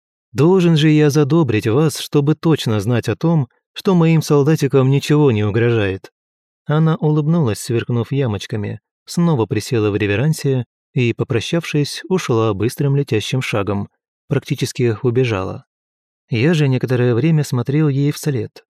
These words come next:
По-моему, мы с Ушаковым забыли нечто очень важное. Мы забыли, что приглядывать нужно как следует не только за сопровождением мужского пола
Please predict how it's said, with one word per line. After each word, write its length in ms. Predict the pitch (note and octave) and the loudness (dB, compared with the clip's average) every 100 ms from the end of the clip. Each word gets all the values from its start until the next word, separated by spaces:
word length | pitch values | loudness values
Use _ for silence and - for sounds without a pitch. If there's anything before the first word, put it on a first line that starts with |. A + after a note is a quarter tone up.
| _ _ _ _ | _ _ _ _
По-моему, 640 | A2+ A2+ E3 F3 D#3+ D#3 C3+ | -2 0 2 2 2 2 0
мы 180 | A2+ | -2
с 80 | D3+ | -2
Ушаковым 540 | - D#3+ E3+ E3+ E3 C#3+ | -4 -4 0 2 2 2
забыли 400 | C#3 A#2+ D#3 E3 | 0 0 0 2
нечто 400 | C#3+ D#3 - D#3 | 0 -2 -6 -6
очень 340 | D#3+ E3 D3+ D#3 | -4 -4 -2 0
важное. 560 | E3 B2+ G2+ G#2 A#2 - _ _ _ | 0 -2 -4 -8 -10 -14 _ _ _
Мы 240 | C3 C3 D3+ | -2 2 2
забыли, 460 | C#3 B2 D#3+ D3 | 2 2 2 2
что 260 | A2+ - B2+ | 0 -2 -2
приглядывать 640 | - B2 B2 D#3 A2+ A2 | 0 0 2 2 0 0
нужно 340 | A2 A2+ G#2 G#2+ | 0 0 0 -2
как 180 | A2 - | -4 -2
следует 520 | A#2 A#2 A2 A2 - _ _ - | -2 0 0 -2 -4 _ _ -2
не 200 | B2+ B2 | 2 2
только 420 | - F3+ D#3+ C#3 | 2 0 2 0
за 120 | A#2+ | 2
сопровождением 880 | B2+ B2+ C3+ D3 C#3 C3 G2+ G#2 G#2 | 0 0 2 2 2 0 0 0 0
мужского 560 | A2 A2+ - A2+ G#2 | 0 -2 -2 0 0
пола 400 | - G#2+ G2 G#2 | -2 -4 -4 -6